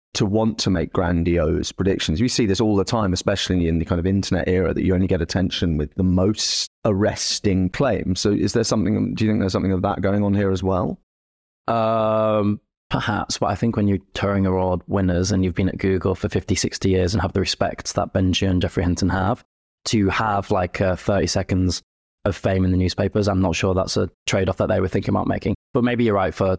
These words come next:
Speaker 2: other people, yeah.
Speaker 1: With Geoffrey Hinton, for example, I mean, I'm not disputing his expertise for a second. He's clearly, like, extraordinarily capable person. The way his, his remarks were written up, I thought was a bit misleading, 'cause it was like, he's quitting his job because of A I, when he's, like, in his mid-seventies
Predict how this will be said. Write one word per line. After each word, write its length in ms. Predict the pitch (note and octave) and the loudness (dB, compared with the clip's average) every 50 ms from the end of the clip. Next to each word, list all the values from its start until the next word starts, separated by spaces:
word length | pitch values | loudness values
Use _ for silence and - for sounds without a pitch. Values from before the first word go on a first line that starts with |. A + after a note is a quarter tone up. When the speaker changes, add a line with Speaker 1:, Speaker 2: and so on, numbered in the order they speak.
| - - | -2 -2
Speaker 2:
other 160 | G2 E2+ F2+ | -2 -2 -2
people, 340 | - F2+ F2 - - E2+ F2 | -2 -4 -4 -2 -2 -2 0
yeah. 140 | E2 D2 D#2 - _ _ _ _ | 0 -2 -4 -6 _ _ _ _
Speaker 1:
With 180 | - B3 B3 - | -2 -2 0 0
Geoffrey 280 | A3+ F#3 - E3+ D3+ | -2 -2 0 0 0
Hinton, 400 | D3+ D3 C#3+ - - A#2+ G2 F#2+ | 2 0 0 0 0 0 0 0
for 140 | F2+ - A2+ | 0 0 0
example, 500 | A2 G#2 A#2 A2 G#2 F2+ - - C2+ B1+ | 2 2 2 2 0 0 0 -2 0 2
I 60 | D2 | 2
mean, 160 | G#2 A2 F#2+ | 2 2 2
I'm 120 | F2+ A#2 B2 | 2 2 2
not 180 | C3 A#2+ - | 2 0 0
disputing 380 | - G2+ - - A2 F#2+ - G2+ | -2 -2 0 0 0 0 0 0
his 100 | F#2 F2+ | 2 2
expertise 400 | F#2+ - - - F2 - F#2 E2+ | 0 0 -2 -4 -2 -2 -2 -2
for 120 | - - | -2 -2
a 40 | E2+ | -2
second. 440 | - - - F2+ D2+ - - - - | 0 0 0 0 0 -2 -4 -2 -2
He's 140 | F2+ D#2+ - | -2 -2 -2
clearly, 320 | - - G2+ F2+ D#2 C#2 | 0 0 2 2 2 0
like, 120 | C#2+ C#2+ - | 0 -2 -2
extraordinarily 1080 | - - - - - - - - - A#2 A2 G#2 F#2+ F#2 - D#2+ D#2+ D#2+ B1+ D#2+ D#2 | -4 -6 -6 -6 -6 -6 -4 -2 0 0 2 2 2 2 2 0 0 0 0 -2 -2
capable 380 | - - D#2+ D2 - - C#2 C#2 | -2 -2 -2 -2 -4 -6 -6 -4
person. 520 | - - D#2+ D#2+ D#2 - - - - - - _ _ _ _ _ - | -2 -2 -2 -2 -2 -4 -6 -8 -8 -8 -10 _ _ _ _ _ -2
The 100 | D3+ D#3 | -2 0
way 360 | D#3 F#3 G#3+ B3 A#3+ A3+ G3 | 0 0 2 2 2 2 2
his, 380 | E3+ E3 C#3+ A#2 - - - - - | 2 2 2 0 -2 -4 -8 -4 -2
his 180 | C3 A#2+ A2 | -2 0 2
remarks 320 | B2 A#2+ B2 A#2+ - - - | 2 2 2 0 0 0 0
were 60 | A2 | 0
written 400 | G#2+ A2+ A2 - - - A2 B2 | 0 0 0 0 -2 0 0 0
up, 220 | B2 F#2 - - | 0 -2 -2 -2
I 60 | D#2+ | -2
thought 140 | E2 F#2 - | 0 0 0
was 80 | - F2+ | 0 0
a 40 | F2+ | 0
bit 200 | - F#2 - - | 0 0 0 0
misleading, 460 | F2 E2 - - G#2 G2+ E2+ D#2 C2 | 0 -2 0 0 0 0 0 -2 -2
'cause 100 | - - | -2 -2
it 60 | G2 | -2
was 140 | E2 F2+ F#2 | 0 0 0
like, 160 | F#2+ F2 - - _ _ _ _ | 0 0 -2 -6 _ _ _ _
he's 240 | - D3+ D3 C3 A2+ | -2 0 0 0 0
quitting 320 | - - C3+ - - A2+ | 0 -2 -2 0 0 0
his 180 | G#2+ A#2+ A2 - | 2 0 0 0
job 280 | - B2 A2 A2 - - | 0 0 0 0 -2 -2
because 320 | - - - B2 G#2 F#2 | -4 -2 0 0 0 0
of 100 | G2+ G2+ | 2 2
A 180 | G#2+ G#2+ G#2+ A2 | 2 2 2 2
I, 200 | G#2+ G#2 E2+ F2 | 2 0 0 0
when 160 | D#2+ F#2+ G2+ | 0 0 2
he's, 160 | A2+ G#2+ - | 2 2 2
like, 140 | A2+ F#2+ - | 0 0 0
in 120 | G2 A2+ | 0 0
his 140 | A2 F#2+ F2+ | 2 2 2
mid-seventies 880 | G#2 G2+ - - - C#3+ B2 - A#2 G#2 G#2 - A#2+ G2+ F2 - - | 0 0 0 -2 -2 0 0 2 0 0 0 0 0 0 0 0 -2